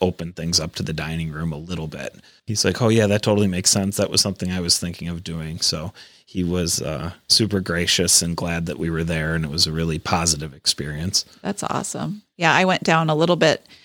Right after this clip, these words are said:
Speaker 2: of, um, a memory lane like that. A couple weeks ago, I found an old picture of one of our houses that my siblings and I grew up in.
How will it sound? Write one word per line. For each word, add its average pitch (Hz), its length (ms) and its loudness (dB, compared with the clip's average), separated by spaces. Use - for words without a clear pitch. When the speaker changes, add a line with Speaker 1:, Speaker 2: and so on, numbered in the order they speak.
Speaker 2:
of, 139 500 2
um, 139 240 0
a 147 80 4
memory 156 380 4
lane 143 400 2
like 139 240 0
that. 131 240 0
A - 40 -20
couple 285 220 0
weeks 170 220 0
ago, 160 320 6
I 156 400 4
found 175 320 4
an 160 80 2
old 156 200 2
picture 170 600 2
of 175 120 0
one 170 120 4
of 160 120 4
our 151 120 4
houses 165 500 2
that - 240 0
my 156 160 -2
siblings 156 460 2
and 147 80 0
I 147 80 4
grew 151 180 2
up 151 160 2
in. 151 220 2